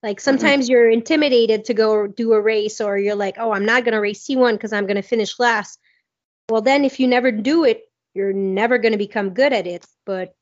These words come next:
Speaker 1: the more you race C one, or the more you do C two races, or the more you practice, um, with sometimes a lot of different people, 'cause everyone will make you see stuff differently, and then you can pick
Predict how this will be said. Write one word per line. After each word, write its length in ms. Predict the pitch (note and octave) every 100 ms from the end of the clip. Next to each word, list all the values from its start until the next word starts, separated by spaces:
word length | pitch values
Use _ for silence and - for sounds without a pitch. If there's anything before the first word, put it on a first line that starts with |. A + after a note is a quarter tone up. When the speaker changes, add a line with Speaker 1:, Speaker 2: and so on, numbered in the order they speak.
| _
Speaker 1:
the 80 | G3+
more 280 | G3+ A#3 C#4
you 180 | C#4+ C#4+
race 280 | C4 B3 -
C 140 | C#4
one, 340 | C4+ B3+ A3 G#3
or 100 | G3
the 140 | G3+
more 220 | G#3 A#3+
you 180 | C4+ C4
do 140 | C4
C 260 | C4 - C#4+
two 220 | C#4+ C#4
races, 480 | C4+ C4+ B3 G#3 F#3
or 140 | F#3 F#3
the 120 | G3
more 180 | A#3 D4
you 120 | D4+
practice, 600 | E4 E4 D#4+ A3 G#3+ - _ _ _ _ _ -
um, 360 | A3 G#3 C4
with 180 | A#3+ C#4
sometimes 600 | E4 F4+ F4+ F4 D#4 - -
a 60 | C4
lot 220 | C4+ E4
of 80 | C#4+
different 300 | C4+ C#4+ C4+
people, 340 | - F4+ B3 G3+
'cause 200 | A#3+ A#3+
everyone 440 | C#4+ D#4+ D4 D4
will 420 | B3+ A#3+ A#3 A#3 _ _ _ _ _ _ _ _ _ A#3
make 420 | B3 D#4 E4 -
you 120 | C4+
see 760 | B3+ - D#4 D4+ C4 A3+ G3+ G3 _ -
stuff 420 | - - A#3+ G3+
differently, 600 | A#3 C4+ A3+ - A3 A3
and 120 | G#3+
then 200 | A3 B3
you 100 | B3
can 180 | A3+ A3+
pick 240 | A3 D#4